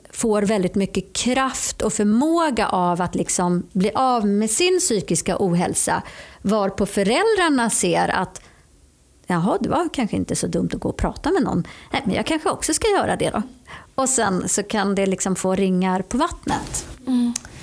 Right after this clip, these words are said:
Speaker 2: Gud, vad intressant.
Speaker 1: Och inte minst att man kan vara en förebild om man har kanske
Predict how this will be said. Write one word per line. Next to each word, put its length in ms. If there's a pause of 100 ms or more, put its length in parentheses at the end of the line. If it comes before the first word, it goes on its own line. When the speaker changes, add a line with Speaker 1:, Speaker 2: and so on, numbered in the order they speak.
(260)
Speaker 2:
Gud, 100
vad 100
intressant. 480
Speaker 1:
Och 60
inte 340
minst 460
att 140
man 160
kan 200
vara 180
en 140
förebild 540
om 100
man 140
har 180
kanske 440